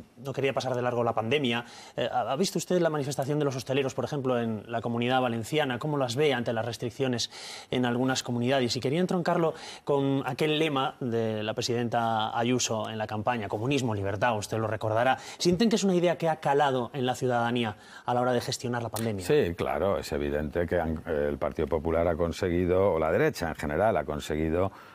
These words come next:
Speaker 2: eh, introducir una serie de, de distorsiones en la realidad brutales. Por ejemplo, fíjense lo que me dice usted de los hosteleros.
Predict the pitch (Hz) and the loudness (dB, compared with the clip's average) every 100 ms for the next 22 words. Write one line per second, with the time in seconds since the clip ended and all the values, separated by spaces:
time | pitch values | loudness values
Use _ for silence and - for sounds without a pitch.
0 | - - 82 73 69 71 69 73 71 - | -20 -4 -2 0 0 -4 -2 -2 -2 -2
1 | 76 78 73 - - 82 82 85 82 80 | 0 0 -2 -2 -2 0 2 2 2 0
2 | - 76 76 76 76 76 71 - 76 - | -4 -2 0 2 0 -2 -4 -2 -2 -2
3 | - 90 85 90 - 92 78 71 67 73 | 0 0 2 0 -2 -2 0 0 0 0
4 | 80 73 87 104 - 67 80 76 87 87 | 0 0 0 0 -2 -4 -2 -2 -2 -2
5 | 67 65 67 80 80 - 82 65 76 - | -2 -2 -2 -2 -2 0 0 -2 -6 -4
6 | 62 60 62 | -4 -4 -8